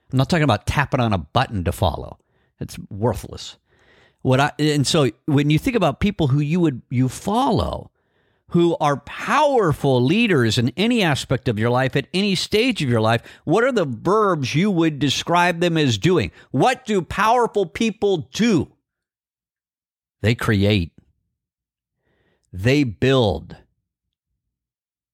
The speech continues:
They deliver. They achieve.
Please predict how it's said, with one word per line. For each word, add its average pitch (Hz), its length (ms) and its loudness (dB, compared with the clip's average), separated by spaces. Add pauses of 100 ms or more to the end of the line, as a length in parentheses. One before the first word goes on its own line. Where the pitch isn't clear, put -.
(540)
They 120 160 2
deliver. 127 760 0 (1600)
They 135 240 2
achieve. 151 880 0